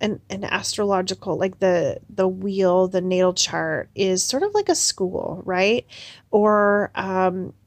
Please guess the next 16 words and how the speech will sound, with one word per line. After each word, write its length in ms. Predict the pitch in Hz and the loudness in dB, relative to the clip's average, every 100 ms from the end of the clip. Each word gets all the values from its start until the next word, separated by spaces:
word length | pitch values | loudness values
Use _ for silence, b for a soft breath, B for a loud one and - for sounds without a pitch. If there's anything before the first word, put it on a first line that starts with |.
| _ - | _ -6
yeah, 220 | 220 202 | 0 0
I 60 | - | 2
like 200 | 214 233 | 0 0
to 100 | 262 | -2
think 160 | 247 220 | -2 -4
of 80 | |
it 60 | 190 | -4
as 100 | 185 | -4
a 60 | 175 | -4
school 380 | - 175 175 156 | -2 0 2 2
as, 180 | 175 | -2
'cause 200 | - 190 | -8 -8
I'm 140 | 175 165 | -6 -6
a 60 | |
teacher. 420 | 165 - - - 180 | -8 -8 -8 -6 -4
So 320 | - 208 | 0 0